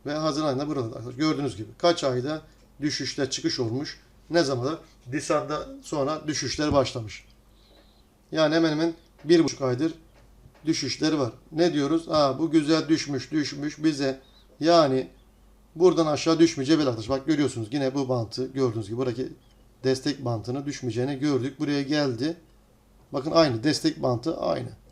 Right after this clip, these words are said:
Yaklaşık iki ay önceki destek bantıyla birebir. Yani burada aldığımız zaman arkadaşlar çok az bir düşüş olabilir.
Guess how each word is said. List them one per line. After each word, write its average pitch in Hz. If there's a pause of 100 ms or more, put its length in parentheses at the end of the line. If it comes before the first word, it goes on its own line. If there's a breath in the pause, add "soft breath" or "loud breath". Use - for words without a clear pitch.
(480)
Yaklaşık 151
iki 170
ay 160
önceki 131
destek 151
bantıyla 143
birebir. 139 (680 soft breath)
Yani 175
burada 190
aldığımız 196
zaman 170
arkadaşlar 156
çok -
az 160
bir 156
düşüş -
olabilir. 120